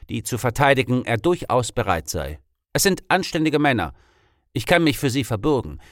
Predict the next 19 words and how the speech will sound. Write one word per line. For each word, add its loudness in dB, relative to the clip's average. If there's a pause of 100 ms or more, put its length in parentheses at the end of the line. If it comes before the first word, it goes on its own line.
(720)
Ich -2
finde, 4
dass 0
die -2
Amerikaner 0
mir 6
und -4
meinem -2
Urteil 0
vertrauen 4
sollten, 2
wenn 2
sie 0
mir -2
dieses -8
Amt -2
schon -8
gegeben -6
haben. -8